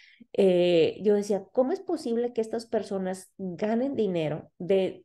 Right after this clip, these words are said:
y viajen y tengan bonos en dólares y estén felices?". Mientras que yo trabajaba diez, doce, catorce horas, a veces no veía ni el sol, entraba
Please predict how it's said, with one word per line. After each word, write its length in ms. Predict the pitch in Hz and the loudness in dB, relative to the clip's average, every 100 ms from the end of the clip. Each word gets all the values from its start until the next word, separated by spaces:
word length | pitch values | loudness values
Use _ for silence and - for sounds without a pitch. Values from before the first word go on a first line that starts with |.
| - | -6
y 340 | 226 196 - | -2 -2 -4
viajen 680 | 220 196 220 226 - 196 190 226 | -8 0 2 2 0 -4 -4 -4
y 120 | 220 | -4
tengan 320 | 190 220 233 | -4 -2 -4
bonos 220 | 226 226 | -4 -4
en 140 | 208 185 | -4 0
dólares 360 | 190 185 190 190 | 0 2 0 -2
y 60 | |
estén 260 | 208 220 226 | -2 -2 0
felices?". 460 | 277 208 185 190 214 | 0 0 -2 -4 -4
Mientras 340 | 208 - - | -4 -4 -6
que 100 | 220 | -2
yo 140 | 233 | -2
trabajaba 580 | 233 277 233 208 185 - - - - - | -2 -4 -2 0 0 0 -6 -20 -20 -6
diez, 360 | 196 208 214 | 0 2 2
doce, 260 | 185 196 226 | 0 -4 -2
catorce 440 | 196 196 196 214 | -4 -2 -2 2
horas, 260 | 190 180 196 | 4 4 4
a 60 | 180 | 0
veces 200 | 226 247 | -2 -2
no 160 | 254 | 0
veía 280 | 247 226 214 | 2 2 2
ni 140 | 214 | 0
el 100 | 185 | -4
sol, 320 | 175 175 160 160 | -4 0 0 0
entraba 360 | 165 175 175 | -2 0 0